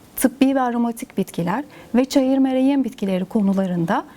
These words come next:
bilgi düzeyini arttıracak ve bu konuda araştırma yürütme yeteneğini kazandıracak dersler verilmektedir. Bu dersler,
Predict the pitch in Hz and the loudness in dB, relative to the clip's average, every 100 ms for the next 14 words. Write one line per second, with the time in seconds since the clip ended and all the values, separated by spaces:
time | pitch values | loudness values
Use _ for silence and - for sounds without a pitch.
0 | - - - - - - - - 226 254 | -20 -20 -20 -20 -20 -20 -20 -2 0 2
1 | 302 277 262 220 202 180 - 165 165 226 | 2 2 0 0 -2 -2 -4 -4 -2 -2
2 | 269 - - - 262 254 233 294 311 262 | -4 -14 -8 0 0 2 0 2 2 0
3 | 208 226 233 233 - 254 254 269 - - | 0 -4 -4 -6 -4 0 0 -2 -6 -20
4 | - - - 220 240 247 262 277 247 247 | -20 -20 -2 0 0 0 0 2 2 0
5 | 208 185 180 208 226 214 202 214 208 294 | -2 -2 -2 -2 -2 -2 -2 -2 -2 -2
6 | - 226 226 - 208 185 175 160 160 - | -2 -2 -2 -4 -4 -4 -6 -6 -6 -6
7 | 147 147 - - - - - - - 302 | -6 -6 -8 -10 -16 -20 -20 -20 -4 -2
8 | 349 285 208 - 196 262 | 0 0 -2 -4 -6 -6